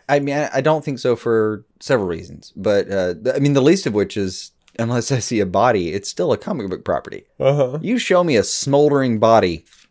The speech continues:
Speaker 1: and I see the light go out of his eyes, and I might believe it. Till then, nah, nah, sorry. Um,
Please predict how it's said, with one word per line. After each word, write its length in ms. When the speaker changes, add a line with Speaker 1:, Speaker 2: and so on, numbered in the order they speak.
Speaker 1:
and 160
I 80
see 200
the 120
light 400
go 140
out 160
of 80
his 120
eyes, 280
and 100
I 60
might 420
believe 280
it. 120
Till 180
then, 300
nah, 280
nah, 280
sorry. 340
Um, 460